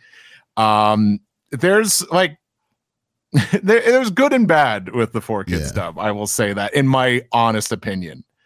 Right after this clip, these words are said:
Speaker 1: Um, it's, <laughs> uh, there was a lot more of it that I'm thought, like, I, I think, you know, 'cause, like, each episode we review four episodes at a time, you know, often not would come out and be like, "Yeah, this was pretty faithful."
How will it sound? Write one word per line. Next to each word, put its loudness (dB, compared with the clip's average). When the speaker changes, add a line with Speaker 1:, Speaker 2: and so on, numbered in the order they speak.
Speaker 1:
Um, 2
it's, 0
<laughs> -16
uh, 0
there 0
was 0
a 2
lot 4
more 4
of 0
it 2
that 2
I'm 0
thought, 0
like, -4
I, 0
I 0
think, -2
you -4
know, -2
'cause, -2
like, -2
each -4
episode -2
we -8
review -4
four -2
episodes -6
at -14
a -16
time, 0
you 0
know, 2
often 0
not 2
would -8
come 0
out 2
and -4
be 2
like, -2
"Yeah, 2
this -2
was -4
pretty 0
faithful." 0